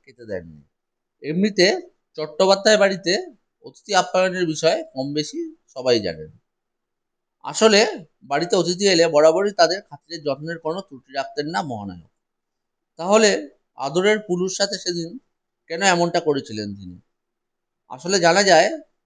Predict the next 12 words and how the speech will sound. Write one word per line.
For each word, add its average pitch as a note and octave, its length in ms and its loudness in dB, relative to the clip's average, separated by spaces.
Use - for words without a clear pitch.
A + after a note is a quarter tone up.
উত্তম F3+ 300 -16
কুমার G#3 160 -2
শুধুই G3 340 -4
যে G3 140 -4
অতিথি D#3+ 320 -6
আপ্যায়ন G3 380 2
করতেন F#3+ 380 -10
তাই D#3 200 2
না, F#3 320 -4
সেই E3 220 -8
সাথে G3 180 -4
তাদের G#3 460 2